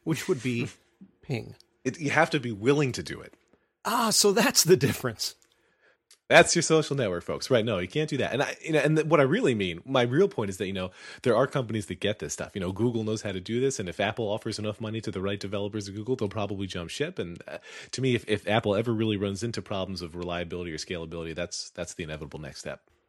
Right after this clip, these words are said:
Speaker 1: Fair enough. And the name of your article is?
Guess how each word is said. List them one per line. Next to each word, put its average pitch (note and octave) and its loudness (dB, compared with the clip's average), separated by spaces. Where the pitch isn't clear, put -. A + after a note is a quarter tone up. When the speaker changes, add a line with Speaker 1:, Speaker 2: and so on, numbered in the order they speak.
Speaker 1:
Fair A3+ 6
enough. E3+ 2
And D#3 2
the C#3 4
name F#3 4
of F#3 0
your F#3 2
article F#3 0
is? G3 -2